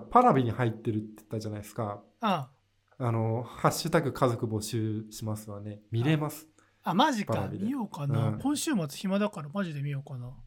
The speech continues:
Speaker 1: あのね、全九話あって、俺はなんか、あの、一話の時点でだいぶ掴まれたんだよね。それもやっぱり、あの、この役者陣を見てて思うのは、あの、座長の重岡くん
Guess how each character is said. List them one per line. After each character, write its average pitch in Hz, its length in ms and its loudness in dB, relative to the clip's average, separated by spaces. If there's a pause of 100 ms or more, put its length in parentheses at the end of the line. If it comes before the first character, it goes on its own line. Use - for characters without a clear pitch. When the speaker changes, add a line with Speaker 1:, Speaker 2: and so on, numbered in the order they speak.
(200)
Speaker 1:
あ 127 100 2
の 123 140 2
ね、 117 220 4
全 143 340 2
九 139 320 4
話 110 200 2
あ 107 40 0
っ - 140 -10
て、 160 100 2
俺 151 240 8
は 214 280 10
な 208 140 6
ん 185 120 2
か、 110 300 -2 (320)
あ 113 160 0
の、 104 340 -2
一 160 280 4
話 226 100 8
の 110 220 2 (140)
時 127 180 -8
点 107 240 0
で 110 360 0
だ 127 100 4
い 131 80 4
ぶ 131 100 -2
掴 131 220 -2
ま 127 100 2
れ 120 80 0
た 101 100 -8
ん 101 80 -10
だ - 60 -14
よ - 80 -14
ね。 110 240 -12 (540)
そ - 180 0
れ 240 80 6
も 254 120 6
や 240 120 4
っ 240 100 -6
ぱ 233 120 4
り、 131 500 2
あ 123 140 -2
の、 113 400 0
こ 160 80 2
の 196 100 6
役 196 200 2
者 202 140 2
陣 143 180 2
を 107 40 0
見 113 120 -2
て 117 100 -4
て - 100 -8
思 127 280 0
う 120 40 0
の 101 120 -6
は、 123 360 0 (420)
あ 113 120 -2
の、 110 280 0
座 123 140 2
長 202 300 4
の 214 160 4
重 143 240 0
岡 151 220 0
く 160 160 0
ん 151 120 -2